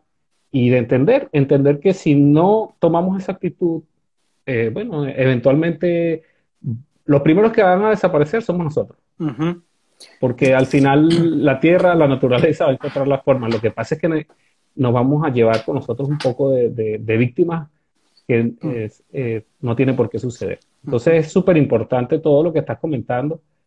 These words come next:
Speaker 1: y, y súper bonito que a través de, de lo que haces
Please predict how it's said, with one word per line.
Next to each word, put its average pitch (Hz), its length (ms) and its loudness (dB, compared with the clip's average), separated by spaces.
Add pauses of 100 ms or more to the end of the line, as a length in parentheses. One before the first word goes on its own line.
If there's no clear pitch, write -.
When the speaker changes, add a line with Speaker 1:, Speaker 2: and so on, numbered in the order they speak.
(360)
Speaker 1:
y, 110 800 -2 (200)
y 131 80 -8
súper 123 300 0
bonito 123 340 0
que 139 120 -2
a 135 60 2
través 113 360 0
de, 143 340 2
de 127 140 -2
lo 120 120 2
que 117 140 0
haces 147 360 -2